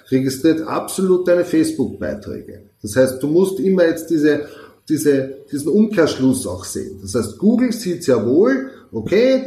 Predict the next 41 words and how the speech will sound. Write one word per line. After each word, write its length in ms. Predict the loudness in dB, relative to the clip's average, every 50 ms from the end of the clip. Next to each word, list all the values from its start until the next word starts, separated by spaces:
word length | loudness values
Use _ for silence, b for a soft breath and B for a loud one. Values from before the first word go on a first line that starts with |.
| 2
der 600 | 2 2 4 2 2 0 0 0 2 2 2 2 2 0
Matze, 480 | 0 -2 -4 -4 -2 0 0 0 2
der 140 | 2 0 2
macht 300 | 2 0 -2 -4 -4 -2
da 40 | -2
unheimlich 420 | 0 2 2 2 2 0 -2 0
tolle 260 | 2 2 4 4 2
Postings 600 | 2 2 2 2 2 0 0 0 0 0 0 -2 -2
und 120 | 0 0
er 80 | 2 2
macht 260 | 2 0 0 0 0
da 80 | 0 2
nette 300 | 2 0 0 0 -2 -2
Bilder 480 | 2 2 2 4 4 2 2 2 0
und 80 | 0 -2
das 120 | -2 0
macht 280 | 2 2 2 2 0 0
er 60 | 0
in 80 | 2 2
einer 160 | 2 0 0
gewissen 360 | -2 -2 -2 -2 -2 0 0
Regelmäßigkeit 1040 | 2 2 2 2 4 4 4 4 2 2 0 -4 -4 -2 0 0 2 2 0 -2 -6 B B B B B B
und 200 | -4 -2 0 2
damit 360 | 2 4 4 4 2 2 0
ist 180 | -6 -8 -6 -8
der 80 | -6
Zweck 340 | -4 0 2 2 2 0 0
von 140 | -2 -2 -2
Facebook 500 | 0 2 2 2 0 0 -2 -2 -2 -2
zum 140 | -4 -2 2
Beispiel 320 | 2 2 0 0 -4 -4
schon 180 | -4 -2 0 0
wieder 200 | 2 4 4 4
erfüllt. 440 | 2 2 0 -2 0 -2 -2 -4 -8 -14 -20 _ _ _ -2
Ja? 240 | 0 0 0 -2 B B B B B B B
Das 140 | -6 -2
heißt, 160 | -2 -2 0 -2
das 160 | -2 0 2
registriert 500 | 2 2 2 0 -2 0 2 2 2 2
auch 160 | 2 0 0
Google 360 | 0 0 0 0 -2 -2 -4